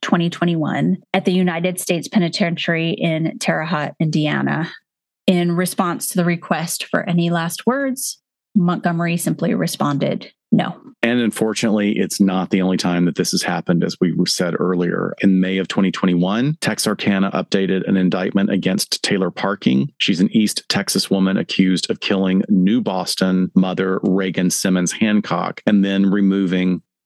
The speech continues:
Speaker 2: the child from Reagan's womb.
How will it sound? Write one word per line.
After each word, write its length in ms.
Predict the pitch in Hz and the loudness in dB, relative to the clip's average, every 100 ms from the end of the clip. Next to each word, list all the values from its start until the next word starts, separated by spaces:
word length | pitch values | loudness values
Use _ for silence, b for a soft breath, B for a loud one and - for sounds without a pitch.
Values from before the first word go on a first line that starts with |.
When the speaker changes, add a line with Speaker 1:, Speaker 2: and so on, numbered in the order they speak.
| _ | _
Speaker 2:
the 80 | 110 | 0
child 600 | - 90 87 87 85 - _ _ - | 0 -2 -2 -2 -4 -6 _ _ -10
from 720 | - 95 90 90 90 90 - - | -2 -2 0 0 2 0 -2 0
Reagan's 680 | 90 90 87 92 90 90 | 2 2 -2 -2 0 0
womb. 360 | 92 92 - | 0 2 0